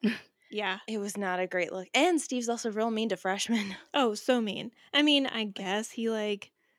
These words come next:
Speaker 2: saved him. He didn't even save him. He just, like, was there while he was getting bullied by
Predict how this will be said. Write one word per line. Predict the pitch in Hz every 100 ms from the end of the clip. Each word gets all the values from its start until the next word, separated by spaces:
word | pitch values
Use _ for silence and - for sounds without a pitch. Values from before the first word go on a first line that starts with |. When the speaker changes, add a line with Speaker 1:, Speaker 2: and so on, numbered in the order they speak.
| _
Speaker 2:
saved | - - 196 202 208
him. | 220 220 -
He | 269
didn't | 330 415
even | 392 381 349
save | - 226 269
him. | 220 220
He | 254
just, | 277 302 294
like, | 285 226
was | 220 233 208
there | 190 240 220 202
while | 190 190 214 226 233
he | 247
was | 226 226
getting | 220 214 208
bullied | 196 220 208 202 190
by | 208 202 208